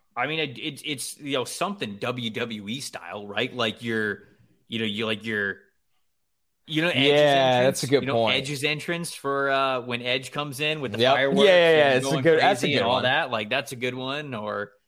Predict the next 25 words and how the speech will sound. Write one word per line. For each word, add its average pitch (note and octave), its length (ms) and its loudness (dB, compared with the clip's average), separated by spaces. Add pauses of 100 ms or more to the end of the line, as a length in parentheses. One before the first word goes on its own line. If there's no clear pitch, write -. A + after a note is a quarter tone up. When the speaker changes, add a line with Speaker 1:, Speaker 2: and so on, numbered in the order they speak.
(140)
Speaker 1:
I A#2 80 -4
feel C#3+ 220 -8
like C#3 160 -4
it C3+ 100 -8
just D3 220 -12
has C3 280 -2
to C#3+ 60 -14
be C3 100 -8
some C3 260 -10
sort B2+ 240 -8
of, A2 60 -10
like, A#2 200 -4
crazy A2+ 460 -4
W A2 380 -6
W G#2 340 -8
E A2+ 140 -6
entrance. G2+ 400 -4
Speaker 2:
I, A3+ 140 6
I - 20 6
would C#4+ 140 4
do A#3+ 140 2
the F#3+ 100 -4
Triple D#3+ 360 4
H C3+ 200 2
water G#2+ 540 -2